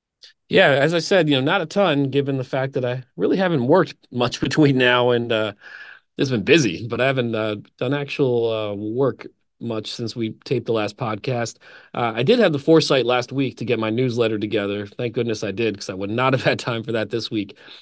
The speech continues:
But that will be the exciting conclusion of, um, my four-part series highlighting all the food items at all the stops along the way. You know, of course, I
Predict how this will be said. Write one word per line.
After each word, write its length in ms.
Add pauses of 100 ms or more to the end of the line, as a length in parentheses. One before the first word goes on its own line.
(100)
But 140
that 200
will 120
be 360
the 400 (920)
exciting 580 (280)
conclusion 760
of, 420
um, 460 (760)
my 120
four-part 640
series 500
highlighting 480
all 360
the 80
food 500
items 460
at 140
all 320
the 100
stops 380
along 260
the 80
way. 280
You 140
know, 140
of 100
course, 280
I 140